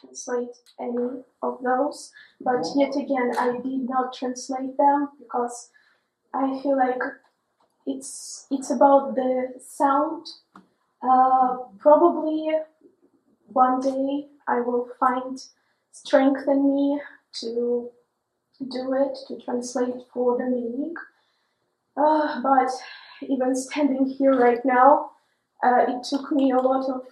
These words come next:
Speaker 1: effort and strength to talk about it, to, to just relive through that. So the next poem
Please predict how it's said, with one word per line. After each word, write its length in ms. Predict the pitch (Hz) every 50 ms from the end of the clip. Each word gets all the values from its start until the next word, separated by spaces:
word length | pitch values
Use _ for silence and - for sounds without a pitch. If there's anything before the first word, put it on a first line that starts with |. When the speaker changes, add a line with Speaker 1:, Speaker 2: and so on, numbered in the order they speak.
| _ _ _ _ _ _ _ _ _ _ - -
Speaker 1:
effort 540 | 247 247 247 - - 269 262 277 277 - -
and 220 | 269 247 247 240 -
strength 640 | - - - - - 262 254 269 285 - - _ _ -
to 340 | 262 254 262 269 254 262 - - - - _ _ _ _
talk 240 | - 285 277 277 -
about 420 | 294 247 294 277 277 285 294 294 - -
it, 300 | 294 302 320 311 - - - - - - _ - -
to, 480 | - 247 247 247 247 240 240 247 247 - _ _ _ _ _ _ _ _ _ _ _ _ _ _ _ _ _ - - _ _ _ _ _ -
to 80 | 285
just 480 | 233 - 330 330 320 320 - - - - - - - -
relive 500 | 285 285 294 330 330 294 294 294 302 320 - - - - - -
through 280 | - 330 294 294 294 294
that. 320 | 285 294 302 294 320 311 311 - - - - - - - - _ _ _ - - _ _ _ _ _ _ _ _ _ _ _ _ _ _ - - _ _ _ _
So 460 | _ - - 269 254 247 - - - - _ _ _ _ - - _ _ - - _ -
the 100 | 233 269
next 520 | 269 269 277 285 285 285 285 - - - -
poem 480 | - 294 294 302 302 311 311 302 -